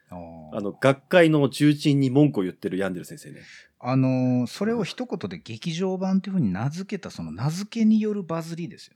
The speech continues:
Speaker 1: ね。だから。
Speaker 2: 達夫さんのね。
Speaker 1: そう。なんかね、
Speaker 2: うん。
Speaker 1: そ-、それってやっぱりこのポッドキャストだけじゃなくて現象としてあるなと思いますよ。
Speaker 2: 確かに。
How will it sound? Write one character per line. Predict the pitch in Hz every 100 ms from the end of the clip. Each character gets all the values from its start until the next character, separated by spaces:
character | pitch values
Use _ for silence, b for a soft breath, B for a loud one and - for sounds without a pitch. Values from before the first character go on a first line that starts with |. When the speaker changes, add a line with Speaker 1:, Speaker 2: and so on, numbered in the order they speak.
| _
Speaker 1:
ね。 | _ _ _ -
だ | -
か | _
ら。 | -
Speaker 2:
達 | 110
夫 | 95
さ | -
ん | 85
の |
ね。 | 95 151 - _ _ _
Speaker 1:
そ | - - 82 73
う。 | _ _ -
な | 107
ん |
か | -
ね、 | 80
Speaker 2:
う |
ん。 | - _
Speaker 1:
そ-、 | - - - - -
そ | - 233
れ | 294
っ | 330
て | _ 240
や | 226
っ |
ぱ | -
り | 104
こ | - 135
の | 131 123 -
ポ | -
ッ |
ド | 170
キ | 190
ャ |
ス | -
ト | 95
だ | 92
け | 98
じ |
ゃ |
な | 82 -
く |
て | -
現 | 80 123 143 139
象 | 139
と | 127
し | 120
て | -
あ | 135
る | 113
な | 82 82
と | 78
思 |
い | 78
ま | 78
す | -
よ。 | b b
Speaker 2:
確 | - -
か | 87
に。 | 80